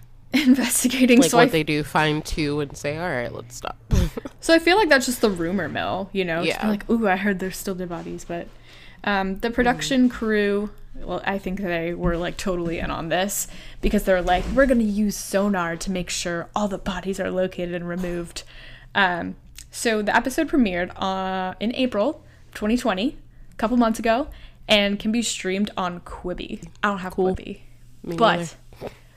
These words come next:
Speaker 1: I was bombarded with, like, advertisements for Quibi for the longest time.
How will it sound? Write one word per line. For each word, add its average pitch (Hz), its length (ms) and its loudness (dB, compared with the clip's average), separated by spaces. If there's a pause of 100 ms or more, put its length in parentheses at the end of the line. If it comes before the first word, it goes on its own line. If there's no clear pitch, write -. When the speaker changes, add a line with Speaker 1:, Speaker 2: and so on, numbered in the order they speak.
(120)
Speaker 1:
I 220 100 6
was 220 380 2
bombarded 196 920 0
with, 180 540 -6 (640)
like, - 400 -4 (120)
advertisements - 800 -8
for - 140 -12
Quibi - 380 -10
for - 100 -12
the 190 120 -8
longest - 640 -10
time. - 360 -6